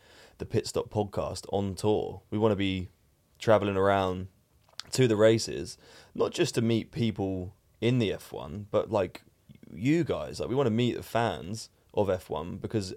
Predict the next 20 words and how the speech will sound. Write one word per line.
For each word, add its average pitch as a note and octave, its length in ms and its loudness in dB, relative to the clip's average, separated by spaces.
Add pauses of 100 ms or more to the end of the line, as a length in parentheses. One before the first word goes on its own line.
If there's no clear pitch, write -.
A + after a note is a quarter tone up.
I G#2+ 60 -2
think A2 240 -6
you A#2+ 160 0
guys F#2+ 260 2
are, F#2+ 80 0
like, F#2 200 -2
the G2 100 -8
seed A#2 580 -2 (100)
of F2 120 -8
F - 180 -12
one, E2+ 140 -6
like, - 120 -8
the - 60 -12
people A2 320 -6
that - 120 -4
we G#2 100 -6
should B2+ 260 -6
be G2+ 80 -10
talking - 380 -12
to. - 180 -12